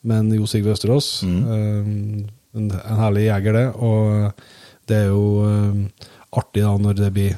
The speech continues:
Speaker 1: satt så pris på som det ble i episoden der.
Speaker 2: Mm.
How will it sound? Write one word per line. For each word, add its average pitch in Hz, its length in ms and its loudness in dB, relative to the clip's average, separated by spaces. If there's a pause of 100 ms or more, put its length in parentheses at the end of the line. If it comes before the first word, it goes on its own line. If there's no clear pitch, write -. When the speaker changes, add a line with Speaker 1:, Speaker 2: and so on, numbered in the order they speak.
Speaker 1:
satt - 280 -2
så 101 220 -2
pris 117 160 0
på - 140 -4
som 107 160 -2
det 101 100 0
ble 98 280 -2
i 98 140 0
episoden 90 340 -4
der. 95 260 -2
Speaker 2:
Mm. 92 260 2